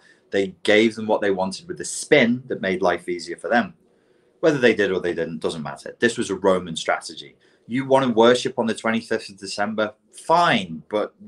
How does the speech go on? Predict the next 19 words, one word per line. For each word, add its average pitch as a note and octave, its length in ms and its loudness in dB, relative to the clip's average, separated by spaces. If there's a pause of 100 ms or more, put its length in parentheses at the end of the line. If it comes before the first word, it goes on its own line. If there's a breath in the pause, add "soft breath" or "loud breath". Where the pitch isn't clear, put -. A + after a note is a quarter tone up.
worship C#3 380 0
in D#3 80 -8
the A#2+ 80 -6
name G#2 200 -6
of F2+ 100 -14
Jesus, - 560 -12 (120)
okay? G2+ 300 -4 (400 soft breath)
Mithras, D#3+ 760 0 (280)
you A2+ 140 -10
break B2 400 2
bread B2 300 2
and A2+ 100 -6
drink A#2 260 -4
wine A2+ 300 -4
in C#3 80 -12
the A#2 60 -8
name A2 260 -6
of G2+ 100 -10
Mithras, F#3+ 560 -8